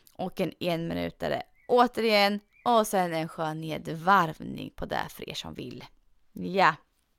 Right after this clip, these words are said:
En och en halv minut har vi kvar på vilan, så det är liksom ingen stress än så länge.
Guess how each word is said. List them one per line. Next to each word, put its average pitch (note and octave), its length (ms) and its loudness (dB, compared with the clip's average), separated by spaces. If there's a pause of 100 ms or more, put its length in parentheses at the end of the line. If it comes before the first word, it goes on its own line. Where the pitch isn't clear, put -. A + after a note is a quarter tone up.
(920)
En B3+ 100 2
och C4+ 100 -4
en B3+ 80 -4
halv A#3 220 4
minut A3+ 380 -4
har F#3 340 0
vi E3+ 120 0
kvar E3 340 0
på E3 180 -4
vilan, E3+ 600 -2
så - 160 -8
det D#3+ 100 -4
är D#3+ 80 -2
liksom - 280 -10
ingen G#3+ 360 -4
stress G#3 380 -2
än G#3 160 -4
så G#3+ 120 -4
länge. G#3 460 0